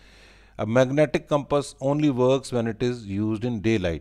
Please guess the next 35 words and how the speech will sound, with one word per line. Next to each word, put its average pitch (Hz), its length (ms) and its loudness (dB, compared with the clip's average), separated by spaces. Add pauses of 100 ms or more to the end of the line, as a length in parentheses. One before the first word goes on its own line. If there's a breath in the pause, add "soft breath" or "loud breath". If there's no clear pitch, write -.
नहीं, 120 300 -2
ये 113 120 -4
तो 104 120 -4
गलत 82 340 -8
है, - 80 -10
अभी 90 300 -12
daylight 147 560 2
का 135 80 -4
कोई 147 220 -4
ताल्लुक 110 340 -4
नहीं 110 260 -6
है 104 260 -6 (160)
मैग्नेट 101 560 -4 (640)
से 98 220 -6
या 98 140 -4
मैग्नेटिज्म 82 600 -12
से। 82 200 -16 (400 soft breath)
So 87 80 -8
this 92 140 -8
is 98 140 -10
false। 76 540 -8 (1000 loud breath)
In 147 100 2
a 143 40 2
magnet, 170 420 4 (400)
magnetism 139 560 0
is 139 100 0 (160)
strongest 120 680 0
at 101 200 -4
its 85 140 -12
ends। 82 400 -12
ये 95 60 -4
बिल्कुल 113 380 -10
ठीक 127 260 -10
बात 127 260 0
है 127 160 -10